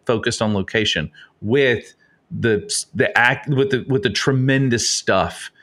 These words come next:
that he has as a pitcher. And like I said, it's not easy to do, but if he is able to do that, and really this is his, this, I mean, it's not his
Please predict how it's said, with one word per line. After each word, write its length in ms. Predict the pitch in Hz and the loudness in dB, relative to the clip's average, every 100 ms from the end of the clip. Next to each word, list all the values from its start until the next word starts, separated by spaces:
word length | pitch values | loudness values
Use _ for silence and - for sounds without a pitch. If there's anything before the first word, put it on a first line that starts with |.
| - _ | -20 _
that 120 | 107 104 | 0 0
he 100 | 104 | 2
has 280 | 98 87 | 2 2
as 160 | 85 - | -2 -8
a 40 | |
pitcher. 460 | 87 87 - - 95 _ - - - - | -4 -4 -2 -4 -6 _ -20 -20 -18 -2
And 80 | 117 | 2
like 140 | 139 123 | 4 2
I 60 | |
said, 400 | 110 156 104 101 - - | 2 2 2 -2 -4 -4
it's 160 | - | 0
not 220 | 135 101 | 2 2
easy 300 | 160 139 117 | 2 2 0
to 80 | 101 | -2
do, 440 | 107 233 180 98 - - - - | 0 2 2 2 -2 -16 -12 -2
but 340 | 139 151 - _ | 0 0 -12 _
if 280 | 175 262 277 | 2 2 -2
he 240 | - 196 | -2 0
is 160 | 185 156 | 2 2
able 300 | 156 147 139 | 2 2 0
to 120 | 135 | 0
do 320 | 117 92 175 131 | -2 0 2 2
that, 200 | 71 - | 2 0
and 160 | 123 151 | 0 2
really 240 | 240 226 | 2 2
this 260 | 190 202 190 | 2 0 -2
is 160 | 160 | 0
his, 280 | 156 143 - | 0 -2 -4
this, 300 | 151 175 180 - - | -4 -2 -4 -10 -4
I 40 | |
mean, 100 | 165 | -2
it's 120 | 165 247 | 0 0
not 140 | 226 | 0
his 180 | 156 | 0